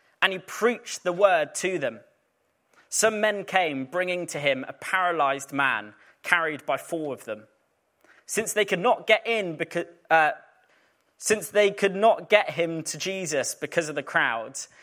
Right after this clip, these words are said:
they made an opening in the roof above Jesus by digging through it and lowering the mat the man was lying on.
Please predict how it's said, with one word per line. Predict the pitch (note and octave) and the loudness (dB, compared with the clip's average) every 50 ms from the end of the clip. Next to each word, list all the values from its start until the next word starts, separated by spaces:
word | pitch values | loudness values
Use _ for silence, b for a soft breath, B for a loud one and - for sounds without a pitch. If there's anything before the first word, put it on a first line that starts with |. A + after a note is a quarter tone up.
| B B B B | B B B B
they | D#3+ E3 | 4 4
made | F3 F#3+ G3+ G3+ F#3+ F3 | 6 6 4 4 4 0
an | F3 F3+ - - | -2 0 4 6
opening | G3+ A3+ A#3+ - - G3+ A3+ A3 G#3+ | 6 6 4 0 -6 -4 -4 -2 -2
in | G#3 G3 F3+ | -2 -2 -2
the | F3+ E3 | -4 -2
roof | D#3+ F3 - F#3+ D3+ C3+ - - - - - | 2 2 2 2 2 -2 -6 -12 -6 -2 -2
above | D3+ C#3 F#3 F3 F#3 F3+ D#3 | 0 4 4 4 4 4 0
Jesus | - E3+ E3 D3+ C#3 A#2 B2+ A2+ A2 - | -4 -8 -6 -6 -6 -6 -6 -8 -8 -8
by | - - A#2+ D#3 | -4 0 0 0
digging | D#3 C3 - - G3 F#3+ F3+ F#3+ F#3+ F#3 | -2 -2 -4 -4 -4 -4 -4 -6 -8 -8
through | - - - E3+ D3 C3 | -8 -4 -2 0 0 0
it | A#2+ G#2+ - - - - - B B B B B B | 0 -2 -2 -4 -10 -16 -18 B B B B B B
and | C#3+ D#3 D#3 D3+ D3+ D#3+ | 0 0 0 0 0 4
lowering | F3+ F#3 F#3+ F#3+ F3 D#3 C#3+ C#3 B2+ B2+ B2+ B2+ - | 4 4 4 4 0 0 0 0 -2 -2 -6 -8 -12
the | - C3 C#3+ C3+ | -6 -4 -2 -2
mat | C#3 D3+ E3 D3+ - - - - - - | 0 0 0 0 -2 -4 -8 -14 -10 -8
the | C#3+ C3+ | -6 -4
man | C#3 D3+ C#3+ C#3 C3+ C3+ C3+ C3 | 0 2 2 2 2 0 -2 -6
was | C3 B2 - | -8 -6 -2
lying | C3+ C3+ B2+ C3 B2+ A#2+ A2+ G#2+ | 2 2 2 4 2 0 -4 -6
on. | G2 F#2+ G2+ G#2+ | -8 -8 -8 -10